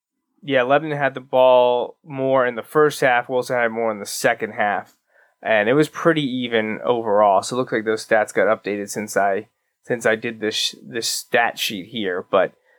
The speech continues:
uh, not as huge a discrepancy as it looked upon first glance. But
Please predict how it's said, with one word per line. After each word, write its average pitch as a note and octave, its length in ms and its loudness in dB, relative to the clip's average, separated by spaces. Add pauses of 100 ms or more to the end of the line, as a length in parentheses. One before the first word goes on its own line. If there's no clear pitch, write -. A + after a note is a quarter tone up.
(120)
uh, G#2 180 -4
not D3+ 260 0
as C#3 100 -2
huge D3 220 -4
a C3 40 -4
discrepancy B2 680 -4
as A#2 100 -4
it G#2+ 100 -8
looked B2 380 -2 (120)
upon B2 380 -2
first - 320 -4
glance. G2+ 400 -10
But - 260 -6